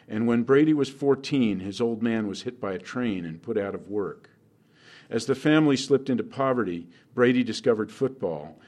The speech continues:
which, which earned him an athletic scholarship to Humboldt State University in the coastal rainforests of Northern California.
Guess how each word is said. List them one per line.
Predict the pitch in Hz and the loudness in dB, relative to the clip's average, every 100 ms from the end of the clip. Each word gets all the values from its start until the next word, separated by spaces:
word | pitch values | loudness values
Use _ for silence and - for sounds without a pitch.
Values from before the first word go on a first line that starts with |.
| _ | _
which, | 113 107 - 123 127 123 | -10 -8 -8 -6 -6 -4
which | 110 - | -8 -6
earned | 135 135 120 | -2 0 0
him | 113 104 | -2 -2
an | 101 | -4
athletic | 104 101 123 120 117 | -6 -4 -2 -2 -4
scholarship | - 120 107 85 - 78 - | -4 -2 -2 -4 -8 -10 -10
to | 85 | -10
Humboldt | 110 117 107 107 | -4 -2 -2 -4
State | - 101 98 | -6 -6 -6
University | 101 95 98 107 - 82 78 76 - - - | -8 -8 -4 -6 -6 -10 -12 -14 -20 -20 -8
in | 110 | -4
the | 107 | -4
coastal | 110 123 120 123 | 0 0 0 -2
rainforests | 113 113 117 110 - 90 78 76 90 | 0 0 0 0 -4 -6 -4 -6 -12
of | 87 | -6
Northern | 101 104 101 | -2 -2 -2
California. | 98 101 90 87 110 107 101 76 | -8 -10 -10 -10 -8 -6 -6 -10